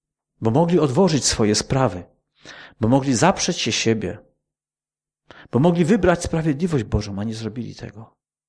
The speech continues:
I wtedy będą w rozpaczy. Wtedy się rozpacz pojawi, kochani.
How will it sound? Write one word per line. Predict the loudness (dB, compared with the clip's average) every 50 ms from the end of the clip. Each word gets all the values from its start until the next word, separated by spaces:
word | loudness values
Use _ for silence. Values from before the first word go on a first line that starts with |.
| _ _ _ _ _ _ _ _ _ _ _ _ _ _ _ _ _ _ _ _ _ _ _ _ _ _ _ _ _ _ _ _ _ -14
I |
wtedy | -12 -4 -4 -2 -2 -2
będą | -2 -2 -2 -2 -2 -6 -8
w | -8
rozpaczy. | -8 -8 -10 -10 -12 -12 -12 -12 -12 -12 -14 -14 -18 -20 _ _ _ _ _ _ _ _ _ _ _ _
Wtedy | -2 0 0 2
się | 2 2 2
rozpacz | 2 2 2 -2 -6 -10 -12 -8
pojawi, | -6 -4 -4 -2 -4 -6 -8 -10 -14
kochani. | -16 -16 -14 -14 -14 -14 -16 -20 -20